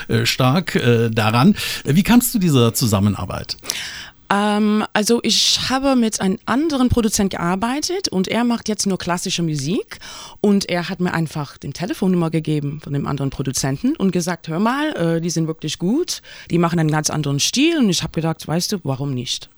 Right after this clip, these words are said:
Speaker 1: Mhm. Und dann einfach mal Kontakt aufgenommen und mal geschaut.
Speaker 2: Und dann nächste Woche war ich, also die nächste Woche war ich sofort ins Studio
Speaker 1: Mhm.
Speaker 2: und wir haben das aufgenommen.
Speaker 1: Mhm.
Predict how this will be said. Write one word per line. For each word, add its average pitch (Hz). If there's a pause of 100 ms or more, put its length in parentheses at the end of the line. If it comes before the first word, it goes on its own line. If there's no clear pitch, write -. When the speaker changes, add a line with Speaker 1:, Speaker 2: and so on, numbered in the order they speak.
Speaker 1:
Mhm. 123 (400)
Und 175
dann 143
einfach 117
mal 107
Kontakt 117
aufgenommen 107
und 123
mal 104
geschaut. 104
Speaker 2:
Und 180
dann 180
nächste 180
Woche 165
war 175
ich, -
also 165
die -
nächste 165
Woche 160
war 156
ich 147
sofort 214
ins 170
Studio 240
Speaker 1:
Mhm. 127
Speaker 2:
und 175
wir 160
haben 151
das 151
aufgenommen. 147 (100)
Speaker 1:
Mhm. 131